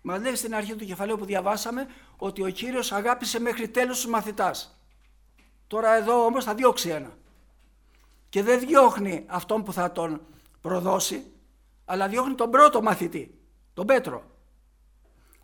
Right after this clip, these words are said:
Πηγαίνει λοιπόν στον Πέτρο μπροστά, του λέει ο Πέτρος, «Στοπ, τι πάει να κάνεις;»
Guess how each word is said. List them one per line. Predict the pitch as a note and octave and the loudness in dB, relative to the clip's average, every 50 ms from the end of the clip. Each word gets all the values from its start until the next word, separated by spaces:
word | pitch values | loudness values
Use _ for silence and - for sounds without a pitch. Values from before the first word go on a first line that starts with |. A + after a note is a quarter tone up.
| _ _ | _ _
Πηγαίνει | - A3 A3 B3+ C#4 C4+ B3 | -10 -6 -2 2 2 4 4
λοιπόν | A#3+ A3 G#3+ G#3 A3 G#3+ G3+ | 4 2 2 0 -2 -2 -4
στον | - G3 F#3+ | -4 -4 -6
Πέτρο | G#3 G#3 G#3 F#3+ | -6 -6 -8 -8
μπροστά, | F3+ G3 F#3+ - - D4+ D#4 D#4+ D#4+ - - - | -8 -8 -6 -2 0 0 0 0 -2 -10 -20 -16
του | - A#3+ | -10 -6
λέει | B3 | -6
ο | A#3 | -4
Πέτρος, | B3 C4+ C4 A3 - | -6 -6 -8 -10 -6
«Στοπ, | - B3+ C4+ C4 - - - _ _ _ _ _ _ _ _ _ _ _ _ _ _ _ _ _ _ _ _ _ _ _ _ _ _ _ _ _ _ _ _ _ _ _ | -4 -2 -2 -2 -4 -10 -20 _ _ _ _ _ _ _ _ _ _ _ _ _ _ _ _ _ _ _ _ _ _ _ _ _ _ _ _ _ _ _ _ _ _ _
τι | - | -10
πάει | G3+ G3+ F3+ | -8 -6 -6
να | F3 D#3 | -6 -8
κάνεις;» | - D#3 C#3 - - - - _ _ | -10 -12 -12 -12 -14 -18 -18 _ _